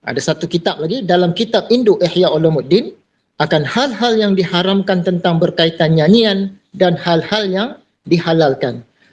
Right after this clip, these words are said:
Maka tiadalah kami mengulanginya lagi. Maksud dia kena rujuk di sanalah. Adapun syair, yang baiknya itu baik dan yang buruknya itu buruk. Hanya berlebih-lebihan untuk bersyair itu dikira tercela. Termasuklah dalam,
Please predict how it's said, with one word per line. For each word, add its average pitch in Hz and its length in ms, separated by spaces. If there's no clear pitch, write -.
Maka 214 240
tiadalah 233 560
kami 208 320
mengulanginya 185 720
lagi. 156 720
Maksud 131 240
dia 175 140
kena 165 180
rujuk 165 320
di 165 80
sanalah. 165 400
Adapun 240 320
syair, 214 640
yang 196 320
baiknya 208 500
itu 190 300
baik 233 400
dan 170 180
yang 156 220
buruknya 156 400
itu 175 240
buruk. 202 420
Hanya 196 320
berlebih-lebihan 202 1300
untuk 185 320
bersyair 180 480
itu 185 240
dikira 180 480
tercela. 135 720
Termasuklah 156 560
dalam, 147 400